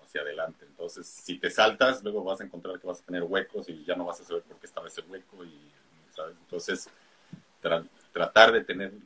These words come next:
al menos en, a nivel de tiempo narrativo, de tiempo en imagen,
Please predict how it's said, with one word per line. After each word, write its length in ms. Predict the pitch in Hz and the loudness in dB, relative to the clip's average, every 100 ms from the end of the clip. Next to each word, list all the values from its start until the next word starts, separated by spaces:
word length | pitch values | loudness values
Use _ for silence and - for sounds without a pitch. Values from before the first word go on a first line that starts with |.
| - | -12
al 120 | 87 | -8
menos 340 | 92 123 - 95 | -4 -4 -4 -6
en, 200 | 90 87 | -8 -10
a 60 | |
nivel 320 | 82 82 92 101 | -10 -4 -2 0
de 120 | 85 | -2
tiempo 500 | - - 104 104 98 | -2 4 4 6 0
narrativo, 500 | 87 85 - 92 92 | 0 -2 -6 -4 -4
de 100 | - | -4
tiempo 340 | - - - | -6 -8 -6
en 80 | 87 | -8
imagen, 480 | 78 85 85 - | -2 0 0 -4